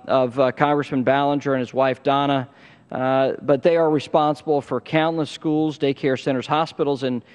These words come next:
disaster responses in the United States and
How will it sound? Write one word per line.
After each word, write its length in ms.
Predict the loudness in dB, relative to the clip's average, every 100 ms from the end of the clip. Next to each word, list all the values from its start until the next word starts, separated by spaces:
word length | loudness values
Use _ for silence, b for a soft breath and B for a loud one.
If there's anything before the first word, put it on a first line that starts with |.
| B
disaster 540 | -8 -2 0 0 -2 -4
responses 880 | -4 0 0 2 0 -4 -6 -6 -18 b b
in 80 | -2
the 60 |
United 320 | 0 2 0 -2
States 520 | -2 0 0 -2 -2
and 240 | -2 -2